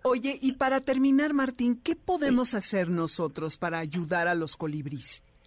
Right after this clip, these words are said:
Speaker 2: Oye,
Speaker 1: Para
Speaker 2: pues,
Speaker 1: que
Speaker 2: qué
Speaker 1: no
Speaker 2: buena.
Speaker 1: Ajá.
Speaker 2: Sí, sí, sí, eh, eso creo que es el mensaje principal que todos nos debemos de llevar.
Speaker 1: Ujú.
Speaker 2: Eh, uno es, pues, justamente... Eh,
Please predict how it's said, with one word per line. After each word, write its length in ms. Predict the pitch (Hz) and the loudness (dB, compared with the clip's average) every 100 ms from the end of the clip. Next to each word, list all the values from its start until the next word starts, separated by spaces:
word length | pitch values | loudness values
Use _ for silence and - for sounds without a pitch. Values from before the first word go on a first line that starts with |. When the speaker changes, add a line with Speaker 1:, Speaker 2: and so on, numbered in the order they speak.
| - - - | -20 -10 -2
Speaker 2:
Oye, 160 | 262 | 2
Speaker 1:
Para 140 | 202 190 | 2 0
Speaker 2:
pues, 60 | 208 | 0
Speaker 1:
que 80 | |
Speaker 2:
qué 80 | 190 | 2
Speaker 1:
no 80 | 180 | 2
Speaker 2:
buena. 380 | 165 151 143 123 - | 2 2 0 -2 -6
Speaker 1:
Ajá. 420 | 170 156 151 139 | -8 -6 -6 -2
Speaker 2:
Sí, 180 | 185 214 | 0 0
sí, 100 | 147 | 0
sí, 60 | 180 | 2
eh, 320 | 175 110 123 117 - 113 120 | 2 2 0 0 -2 -4 0
eso 260 | 175 151 | 2 2
creo 160 | 123 120 | 0 -2
que 120 | 131 | -2
es 120 | 123 | 0
el 360 | 113 104 101 98 | 2 4 4 4
mensaje 400 | 98 95 - 151 | 4 2 0 -2
principal 520 | 147 98 - - 90 87 | 0 -2 -2 -4 -4 -4
que 120 | - | -4
todos 280 | - 101 104 | 0 2 4
nos 180 | 90 | 2
debemos 380 | 85 85 101 98 | 2 2 4 2
de 80 | 87 | 0
llevar. 300 | 80 87 - - - - | 0 0 -2 -10 -10 -4
Speaker 1:
Ujú. 120 | 180 | 0
Speaker 2:
Eh, 320 | 127 123 123 - | 2 2 2 2
uno 440 | 180 190 196 226 - | 2 4 4 2 0
es, 300 | 131 135 143 - _ - | -2 0 0 -4 _ -8
pues, 140 | 120 - - | -8 -4 -2
justamente... 800 | 214 214 165 143 139 147 - _ - _ | 0 0 0 0 0 -2 -2 _ -20 _
Eh, 560 | 90 90 87 85 82 | -2 0 2 2 0